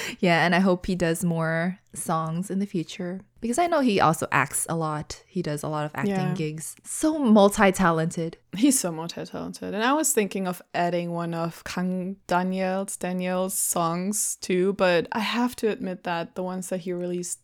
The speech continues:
Speaker 2: this year were not, not on my list of, like,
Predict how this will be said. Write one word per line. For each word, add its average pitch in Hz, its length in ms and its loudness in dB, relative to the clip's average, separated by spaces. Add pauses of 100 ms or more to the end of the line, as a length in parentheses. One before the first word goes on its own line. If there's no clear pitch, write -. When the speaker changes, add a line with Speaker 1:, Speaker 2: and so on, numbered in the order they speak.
(100)
Speaker 2:
this - 540 -4
year 165 360 -2
were 175 180 -2
not, 165 640 -6 (160)
not 262 260 10
on 240 120 6
my 190 160 2
list 170 360 -2
of, - 360 -10
like, 156 440 -10